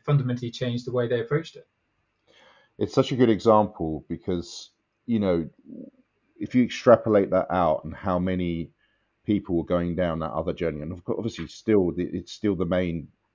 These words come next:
Speaker 2: journey, the main trajectory is still, still the, the, the alternative to what, what you're talking about is the alternative. You know, it's not, it's not the mainstream, and this whole conversation is not the mainstream. But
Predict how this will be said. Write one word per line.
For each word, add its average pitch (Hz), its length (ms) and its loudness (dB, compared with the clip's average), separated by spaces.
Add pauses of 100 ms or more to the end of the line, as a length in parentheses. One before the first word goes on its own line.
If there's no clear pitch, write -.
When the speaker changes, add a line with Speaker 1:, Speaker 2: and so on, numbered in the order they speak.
Speaker 2:
journey, 67 280 -6
the 69 80 -10
main 82 180 -6
trajectory 73 540 -8
is 71 80 -10
still, 78 440 -4
still 78 440 -8
the, - 80 -10 (200)
the, - 100 -14 (320)
the 87 100 -2
alternative 104 580 0
to 87 100 -16
what, 82 540 -8 (220)
what 135 160 8
you're 131 160 10
talking 117 260 4
about 98 180 0
is 76 60 -8
the 92 80 -6
alternative. 87 680 -4
You 76 140 -8
know, 76 60 -6
it's 76 180 -12
not, - 140 -6
it's - 180 -10
not 95 140 -8
the 80 60 -10
mainstream, 78 520 -10
and 78 100 -14
this 80 120 -12
whole 90 240 -2
conversation 85 560 -8
is - 60 -20
not 73 100 -12
the 67 40 -12
mainstream. 78 400 -12
But 78 120 -2